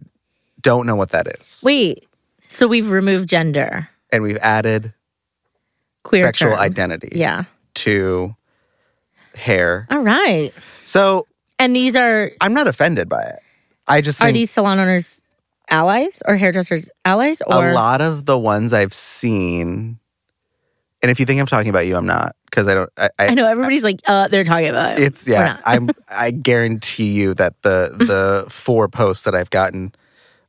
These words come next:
Speaker 1: um, from these different places are not listening to our podcast.
Speaker 2: <laughs>
Speaker 1: But there is something about people feeling emboldened to say queer haircut or, uh, bisexual haircut. The bisexual thing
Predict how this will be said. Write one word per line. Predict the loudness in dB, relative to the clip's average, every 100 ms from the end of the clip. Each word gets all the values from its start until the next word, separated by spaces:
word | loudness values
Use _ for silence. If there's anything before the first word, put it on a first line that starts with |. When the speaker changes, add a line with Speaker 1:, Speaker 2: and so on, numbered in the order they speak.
| -4
Speaker 1:
um, | 0 0
from | -4 -6
these | -4 -6
different | -8 -6
places | -6 -4 -6
are | -4
not | -2 -2 -2 -4 -8 _ _ _ _
listening | -4 -4 -4 -8
to | -6
our | -6
podcast. | -2 -4 -4 -6 -6 -6 -2
Speaker 2:
<laughs> | -2 0 -2
Speaker 1:
But | 0
there | 0 0
is | 2 0 0
something | -2 -2 -2 -2 -2 -2 -2
about | 0 0 2 2 0 -4 _ _ _ _ _ _ _ _ _ _
people | -8 -4 -4
feeling | 0 0 0 -4 -4
emboldened | -4 -2 -2 -2 -2 -6
to | -4
say | -2 0 -2 _ _ _ _ _ _
queer | -4 0 0
haircut | 0 -2 0 -2 0
or, | -2 -2 -2 -6 -18 _ _ _ _ _ _ _ _
uh, | -2 -2 -4 -8 _
bisexual | -2 -2 0 -4 -2 -2 0
haircut. | -2 -2 -2 -2 -4
The | -4
bisexual | 0 0 0 0 0 0
thing | 0 -4 -6